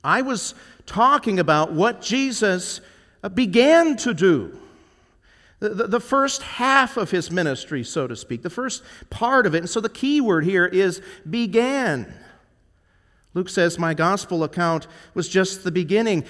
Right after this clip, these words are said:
Now I'm writing the sequel volume. I'm writing to you about all that Jesus, uh, is continuing to do by his Holy Spirit through his chosen apostles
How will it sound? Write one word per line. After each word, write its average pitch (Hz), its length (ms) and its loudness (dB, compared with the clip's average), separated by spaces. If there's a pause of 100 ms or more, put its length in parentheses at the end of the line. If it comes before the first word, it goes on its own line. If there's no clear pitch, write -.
(140)
Now 220 280 2
I'm 220 140 2
writing 208 360 2
the 196 80 -2
sequel 196 640 -4
volume. 156 720 -2
I'm 170 280 -2
writing 226 540 2
to 185 140 -4
you 170 220 0
about 180 260 2
all 262 360 2
that 220 220 0
Jesus, 165 640 -2 (320)
uh, 165 200 0
is 220 180 -2
continuing 247 960 0
to 175 160 -2
do 151 520 0 (1000)
by 233 300 2
his 254 240 0
Holy 208 300 0
Spirit 151 720 -2 (560)
through 185 220 2
his 180 220 0
chosen 170 460 0
apostles 151 880 -8